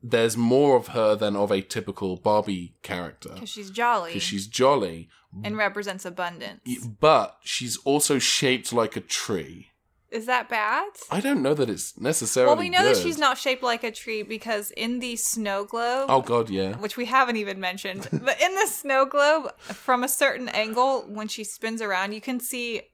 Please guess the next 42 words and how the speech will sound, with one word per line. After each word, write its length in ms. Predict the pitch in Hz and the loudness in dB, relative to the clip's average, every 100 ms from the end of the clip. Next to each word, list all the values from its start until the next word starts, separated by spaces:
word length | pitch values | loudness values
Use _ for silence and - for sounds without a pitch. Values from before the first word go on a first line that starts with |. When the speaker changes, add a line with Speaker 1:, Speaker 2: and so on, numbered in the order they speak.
| _ | _
Speaker 1:
Right 380 | 135 139 135 147 | -10 -4 4 6
Speaker 2:
up, 200 | 143 254 | 8 6
Speaker 1:
up 20 | |
her 160 | 120 123 117 | 2 0 6
Speaker 2:
up 240 | 262 196 | 4 6
Speaker 1:
dress. 20 | |
Speaker 2:
her 140 | 277 269 | 4 2
dress, 380 | 233 233 240 240 | 4 4 4 2
and 160 | 233 | -4
she's 280 | 226 262 277 | -2 -4 -4
just, 260 | 269 262 - _ | -4 -6 -6 _
it's 180 | - 226 | -8 -8
just 200 | 254 254 | -8 -2
legs 320 | 233 233 214 | 2 2 2
under 180 | 196 190 | -2 4
Speaker 1:
Like 180 | 151 156 | 4 4
Speaker 2:
there. 180 | 185 156 | 2 4
Speaker 1:
Rosalina 760 | 180 190 - 185 175 170 156 | 6 6 6 4 4 4 4
in 140 | 127 139 | 4 4
Smash 400 | - 147 139 - | 4 4 2 2
Brothers 380 | 151 143 139 | 4 4 6
Ultimate, 400 | 135 131 135 117 | 6 4 4 2
like 240 | 107 107 95 | 4 2 0
this. 200 | 113 107 | -4 0
It's 180 | 135 135 | -2 0
just, 240 | - 120 | 0 0
you 60 | 147 | 0
Speaker 2:
It's 100 | 131 | -2
just 140 | 131 | 0
Speaker 1:
can, 60 | 123 | 2
Speaker 2:
legs 280 | 113 196 190 | 0 0 -4
for 100 | 196 | -4
days. 200 | 190 156 | 0 0
Speaker 1:
it's 160 | - | 2
legs 400 | 151 160 185 - | 4 4 4 0
for, 80 | - 156 | -2 -2
it's 180 | 135 131 | -2 2
legs 380 | 143 170 175 139 | 4 4 2 -4
all 320 | - 139 139 | 0 2 4
the 100 | 135 | 4
way 200 | 127 | 4
up. 100 | 120 | 4